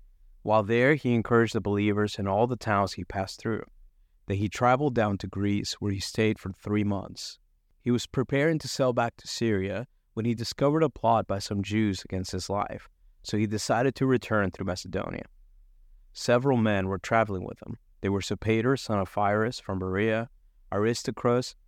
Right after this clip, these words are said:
and Secundus from Thessalonica, Gaius from Derbe, Timothy, and Thysius from Trophimus, from the province of Asia. They went on ahead and waited for us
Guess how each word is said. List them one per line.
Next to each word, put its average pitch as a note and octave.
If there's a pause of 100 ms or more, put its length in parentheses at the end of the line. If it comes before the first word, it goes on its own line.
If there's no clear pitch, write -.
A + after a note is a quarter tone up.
(340)
and A2+
Secundus G2+
from G2+
Thessalonica, G2 (220)
Gaius G#2+
from G2+
Derbe, G#2 (160)
Timothy, G#2+ (320)
and G#2
Thysius G2
from G2+
Trophimus, - (680)
from A2
the G#2+
province G2+
of -
Asia. - (600)
They A2
went B2
on B2
ahead A2+
and G#2+
waited G#2
for G2
us F#2+